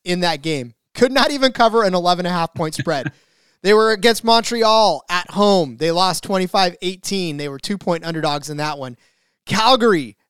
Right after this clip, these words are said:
uh, I mean, they won against Saskatchewan. Yeah, Whoopee. <laughs>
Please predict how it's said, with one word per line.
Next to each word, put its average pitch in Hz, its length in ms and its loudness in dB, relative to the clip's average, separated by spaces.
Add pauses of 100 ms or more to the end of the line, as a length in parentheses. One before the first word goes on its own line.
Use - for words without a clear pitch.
uh, 165 180 -4
I - 20 -2
mean, 190 120 -2
they 196 100 2
won 220 220 4
against 185 240 -2
Saskatchewan. 160 720 -4
Yeah, 143 280 -6 (240)
Whoopee. 156 500 -8
<laughs> - 40 -20